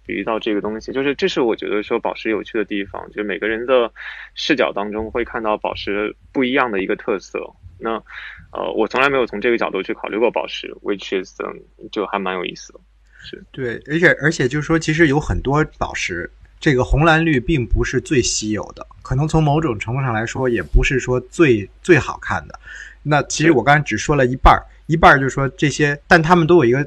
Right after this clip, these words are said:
Speaker 2: 特质，就是至少都是通透感的，就不像砖头那样，或像水泥地一样，呃，或者是它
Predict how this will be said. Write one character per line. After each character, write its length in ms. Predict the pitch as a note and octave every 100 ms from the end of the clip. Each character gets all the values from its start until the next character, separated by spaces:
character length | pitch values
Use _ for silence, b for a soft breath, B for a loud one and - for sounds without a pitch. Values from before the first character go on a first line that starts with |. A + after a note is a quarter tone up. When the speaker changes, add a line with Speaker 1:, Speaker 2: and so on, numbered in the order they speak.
| -
Speaker 2:
特 200 | - C3+
质， 160 | C3+
就 100 | B2
是 180 | B2+ B2 - _ - -
至 100 | A#3
少 180 | B2+ F2
都 140 | B2+
是 300 | C#3 B2+ A2+ -
通 200 | - G3
透 200 | F#3+ E3
感 240 | - - -
的， 120 | - -
就 100 | C#3
不 120 | -
像 180 | D#3+ C#3
砖 220 | D#3 D3+
头 240 | C#3 G2+
那 100 | A#2+ A2+
样， 180 | G2+ G2+
或 80 |
像 160 | B2 B2+
水 160 | - F#2+
泥 160 | A2+
地 220 | B2+ C3
一 20 | A#2
样， 200 | G#2 F#2+ b b b
呃， 220 | - G#2+ G#2
或 160 | C3+
者 80 | A#2+
是 120 | B2
它 160 | A2